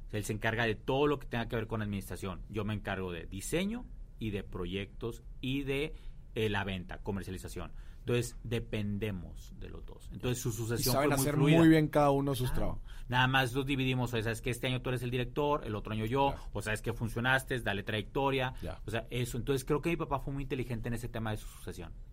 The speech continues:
Speaker 2: Ya.
Speaker 1: ¿Cómo lo haremos nosotros? No lo sé, pero sí, mi hijo tiene once años, Alejandro, y ya voy a que ame los fierros.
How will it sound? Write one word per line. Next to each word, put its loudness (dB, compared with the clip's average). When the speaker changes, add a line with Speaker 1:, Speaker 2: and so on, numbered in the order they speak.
Speaker 2:
Ya. -10
Speaker 1:
¿Cómo 6
lo 10
haremos 6
nosotros? 2
No 2
lo 2
sé, 2
pero 2
sí, 0
mi 2
hijo 2
tiene 0
once 0
años, -2
Alejandro, 0
y 2
ya 4
voy 0
a -4
que -4
ame -2
los -6
fierros. -10